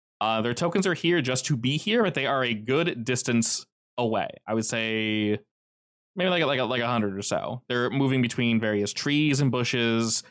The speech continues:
and between buildings to the point where it's difficult to keep an eye on them. But as high as you are, Arbalest,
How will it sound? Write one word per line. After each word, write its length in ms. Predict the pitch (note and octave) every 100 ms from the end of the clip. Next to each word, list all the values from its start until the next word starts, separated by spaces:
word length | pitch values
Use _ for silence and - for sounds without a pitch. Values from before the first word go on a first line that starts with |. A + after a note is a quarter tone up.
| _
and 160 | A2+ A2+
between 420 | A2 - F#3+ F3+
buildings 380 | D#3+ C3 A#2 A2
to 60 |
the 80 | A#2
point 200 | C3+ A#2
where 260 | A2+ A2 G#2+
it's 280 | G#2+ G#2 -
difficult 420 | C#3+ C3+ C3 A#2
to 220 | A#2+ A2 G#2 _ _
keep 160 | G3+
an 80 | E3
eye 260 | D#3+ F3 E3
on 180 | A#2+ A2
them. 300 | G#2 G2 A#2 - _
But 100 | A2
as 120 | A2+
high 180 | - D3+
as 100 | C3+
you 120 | A#2 -
are, 180 | F3
Arbalest, 520 | D3 A#2 A2 G#2+ G#2+